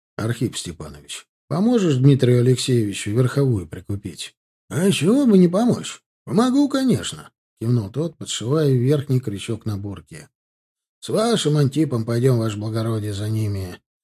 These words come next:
Мы уж с Тимофеем Ивановичем говорили про это. Сейчас наложу вам из чугунка, Антипка придёт,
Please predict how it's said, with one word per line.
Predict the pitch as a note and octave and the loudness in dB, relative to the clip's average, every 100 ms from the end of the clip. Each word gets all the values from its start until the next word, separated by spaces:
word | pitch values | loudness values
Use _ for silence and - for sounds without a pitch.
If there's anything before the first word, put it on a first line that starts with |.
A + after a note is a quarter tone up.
| _ _ | _ _
Мы | G3+ B3 | -2 4
уж | G#3+ - | 4 2
с | |
Тимофеем | - E3 E3+ F#3 G3 F#3 | -2 -4 -2 2 4 4
Ивановичем | F3+ G3 F#3+ F3+ D3 E3 | 4 4 4 2 2 0
говорили | E3 G3 B3+ G3+ | 2 2 2 2
про | A#2+ A2+ | 0 -2
это. | A#2 G2+ F#2 D#2+ - - _ _ _ _ _ | -2 -4 -8 -14 -16 -20 _ _ _ _ _
Сейчас | F#2+ G2 G#2+ F#2+ F2+ A2 | -14 -10 -8 -8 -8 -4
наложу | B2 B2+ B2+ C#3 | 0 2 4 2
вам | A2 F#2+ | 2 -6
из | F#2+ | -10
чугунка, | - G#2 B2 A#2+ E3+ F#3 | -10 -6 -4 -2 0 0
Антипка | A#2+ G3+ G#3 - | 0 -2 -6 -6
придёт, | E3+ E3+ E3+ E3+ D3 | -4 0 2 2 0